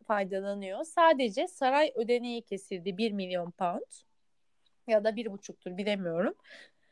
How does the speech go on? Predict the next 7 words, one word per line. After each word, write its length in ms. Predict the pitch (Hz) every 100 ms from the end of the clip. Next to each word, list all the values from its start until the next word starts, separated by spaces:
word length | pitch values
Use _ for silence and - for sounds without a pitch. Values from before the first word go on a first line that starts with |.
| _ -
Eee, 800 | 226 220 220 214 214 214 220 190
sadece 460 | 214 330 330 285 359
onu 200 | 339 339
almayı 460 | 262 233 202 185 180
bıraktı 380 | 180 175 - 185
artık 420 | 180 175 - -
yani 340 | 180 170 170